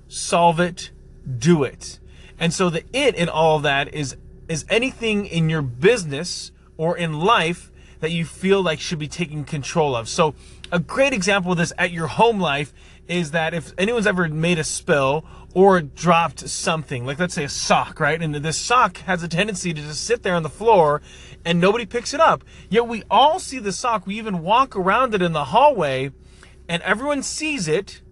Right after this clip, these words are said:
but no one decides to own it because they don't think, "Oh, it's not my sock, it's so-and-so's sock. Oh, they shall, they'll take care of it when they walk by it." And so nobody takes ownership of that sock being there on this, on the ground. And then,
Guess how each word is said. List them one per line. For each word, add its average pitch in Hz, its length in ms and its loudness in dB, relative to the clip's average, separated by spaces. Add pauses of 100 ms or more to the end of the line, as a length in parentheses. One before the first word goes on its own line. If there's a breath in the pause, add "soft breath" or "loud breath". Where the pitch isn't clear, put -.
(320 loud breath)
but 185 120 4
no 214 140 6
one 277 100 4
decides 240 360 0
to - 200 0
own 247 220 6
it 196 80 0
because 180 280 -4
they 170 300 -2
don't 170 220 0
think, 170 200 -4
"Oh, 180 140 6
it's 170 140 0
not 170 180 2
my 175 220 2
sock, 160 420 -2
it's 147 140 -10
so-and-so's 185 640 -4
sock. 156 260 0
Oh, 156 80 0
they 170 140 2
shall, 180 140 0
they'll 170 320 2
take 185 220 -2
care 170 160 2
of 160 60 -2
it 165 40 -8
when 165 120 -2
they 147 80 -4
walk 160 260 0
by 165 260 4
it." 139 200 -2 (400 loud breath)
And 165 140 0
so 175 260 2 (140 loud breath)
nobody 233 260 4
takes 247 300 0
ownership 214 440 0
of 175 80 -8
that 160 160 -2
sock 196 400 -2
being 190 220 0
there 170 160 2
on 156 80 0
this, 143 180 -4
on 147 200 -6
the 139 80 -4
ground. 127 500 0 (920)
And 175 180 4
then, 214 420 4